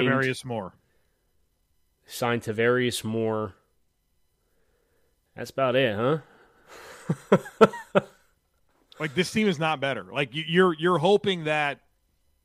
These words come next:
Speaker 1: young players take a step, right? That's your plan to get
Speaker 2: Right.
Speaker 1: better. Watson, Doubs,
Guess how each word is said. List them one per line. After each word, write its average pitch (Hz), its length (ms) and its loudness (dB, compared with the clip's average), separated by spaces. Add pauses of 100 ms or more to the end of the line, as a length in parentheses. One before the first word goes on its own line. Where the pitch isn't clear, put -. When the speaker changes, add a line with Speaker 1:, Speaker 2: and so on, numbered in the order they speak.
(420)
Speaker 1:
young 165 380 -4
players 151 440 -4
take 139 200 -8
a 120 40 -12
step, - 320 -14
right? 117 180 -10
That's 139 260 -6
your 143 100 -8
plan 131 320 -8
to 120 60 -12
get 104 100 -6
Speaker 2:
Right. 104 120 -2
Speaker 1:
better. 107 200 -8
Watson, 127 560 -6
Doubs, 123 480 -4